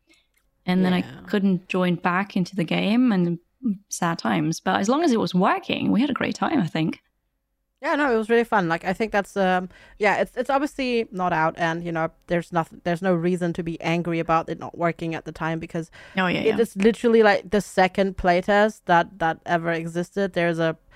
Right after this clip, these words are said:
Speaker 2: ton of bugs in the game and all that sort of stuff. Like, you know, stuff is bound to be broken and it's bound to be to, to break and all that sort of stuff. But it's, um, it's really fun. And yeah, you gather,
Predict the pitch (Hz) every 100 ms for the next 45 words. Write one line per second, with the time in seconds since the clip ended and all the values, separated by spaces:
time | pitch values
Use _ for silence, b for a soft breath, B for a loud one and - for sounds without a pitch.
0 | b b b _ - 202 190 170 156 185
1 | 180 196 190 202 202 196 196 202 190 185
2 | 185 - 196 185 - 185 185 180 165 160
3 | - b b b b _ 170 _ _ 185
4 | 170 135 - - - 190 190 165 165 165
5 | - 175 170 - _ 160 175 165 - 160
6 | 160 160 160 - - - 160 160 160 160
7 | - - _ _ 165 - 175 165 165 170
8 | 170 165 165 - 165 - 160 165 - 165
9 | - _ b b b b - 196 185 -
10 | 208 185 175 175 175 - 220 208 - 170
11 | 165 180 208 226 - 160 165 165 165 160
12 | 165 185 170 170 175 180 190 196 190 190